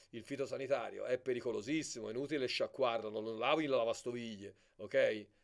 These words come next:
È un rifiuto speciale, infatti, assolutamente no. Quali parametri devono essere considerati per decidere come smaltire un contenitore usato per un prodotto fitosanitario? La classificazione del prodotto fitosanitario e le indicazioni riportate nella scheda dati,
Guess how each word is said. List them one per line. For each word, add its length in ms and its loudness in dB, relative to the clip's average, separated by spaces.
È 360 8
un 120 -4
rifiuto 320 0
speciale, 460 0
infatti, 420 -10
assolutamente 920 -6
no. 280 -4
Quali 320 10
parametri 560 8
devono 220 2
essere 240 2
considerati 640 2
per 140 0
decidere 360 0
come 220 0
smaltire 500 0
un 140 6
contenitore 580 0
usato 320 2
per 80 -2
un 80 -4
prodotto 320 -6
fitosanitario? 760 -8
La 160 4
classificazione 760 2
del 80 4
prodotto 320 -2
fitosanitario 440 2
e 40 4
le 60 4
indicazioni 440 -2
riportate 440 0
nella 160 -2
scheda 280 -2
dati, 400 2